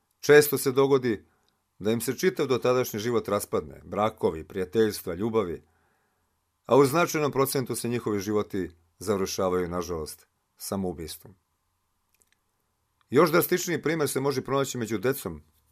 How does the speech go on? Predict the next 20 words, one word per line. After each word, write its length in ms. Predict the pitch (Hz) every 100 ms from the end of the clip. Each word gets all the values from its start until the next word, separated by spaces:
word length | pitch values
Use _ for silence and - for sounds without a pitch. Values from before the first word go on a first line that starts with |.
| _ _ _ _ - -
koja 180 | 123 113
odrastaju 600 | 110 120 - 123 104 95 _ _
u 100 | 107
veoma 280 | 123 123 107
bogatim 440 | 98 98 95 90
porodicama, 580 | 90 87 80 - 82 71 _ _ _ _ _ _ _ _
gde 220 | 104 127 131
nezrelost 500 | 165 139 131 117 139
ličnosti 400 | 147 139 127 117
u 40 |
sudaru 380 | - 139 127 110
sa 140 | -
iskušenjima 720 | 110 - 110 135 135 131 117 - -
uvek 340 | 165 135 110
dostupnog 560 | 98 117 - - 101 101
novca 360 | 117 123 -
i 60 | 107
dokolice 640 | 107 110 131 104 - 92 - _ _ _ _ _ _ _
često 440 | - 143 131 - 110
vodi 400 | 113 104 92